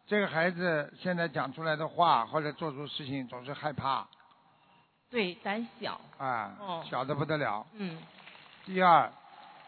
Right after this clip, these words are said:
Speaker 1: 这孩子人挺好的，但是呢，他呢，身上有一个小灵性。
Speaker 2: 哦。
Speaker 1: 呃，我讲给你听，你别介意。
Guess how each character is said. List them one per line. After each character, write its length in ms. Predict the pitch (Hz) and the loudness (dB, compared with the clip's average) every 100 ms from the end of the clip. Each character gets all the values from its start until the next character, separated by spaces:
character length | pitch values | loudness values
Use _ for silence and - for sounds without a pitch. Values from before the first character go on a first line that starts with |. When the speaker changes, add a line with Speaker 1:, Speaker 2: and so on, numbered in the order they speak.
| - | -6
Speaker 1:
这 120 | 190 | -4
孩 280 | 151 151 170 | 0 4 4
子 360 | 165 170 139 - _ - | 4 2 2 -2 _ -12
人 380 | 147 156 196 202 | -4 -2 0 -4
挺 300 | - 151 143 | -6 -6 -6
好 320 | 120 110 110 | -4 -4 -4
的， 300 | 113 113 - _ _ _ _ | -6 -8 -8 _ _ _ _
但 200 | - 165 | -4 -2
是 180 | 135 160 | -2 -2
呢， 520 | 151 143 135 127 123 123 - | 2 2 2 0 -2 -10 -16
他 240 | - 147 | -4 -2
呢， 340 | 156 147 131 117 - _ _ _ | 0 -2 -4 -8 -16 _ _ _
身 320 | - - 175 165 | -14 -4 -2 0
上 320 | 170 135 - | 0 0 -6
有 160 | 131 127 | -8 -8
一 80 | |
个 80 | 135 | -8
小 220 | 139 135 | -6 -6
灵 260 | 117 120 131 | -6 -6 -8
性。 280 | - 156 123 _ _ _ _ _ - | -8 -10 -14 _ _ _ _ _ -8
Speaker 2:
哦。 340 | 214 180 - - - - | -4 -4 -6 -16 -20 -8
Speaker 1:
呃， 220 | 160 165 160 | 0 2 4
我 160 | 165 | 2
讲 180 | 160 165 | 2 0
给 80 | 170 | 0
你 160 | 156 | -4
听， 200 | 135 165 | -4 -6
你 100 | 156 | -6
别 160 | 135 151 | -4 -4
介 340 | 147 170 143 | -2 -2 -2
意。 320 | 143 151 135 | -2 -4 -4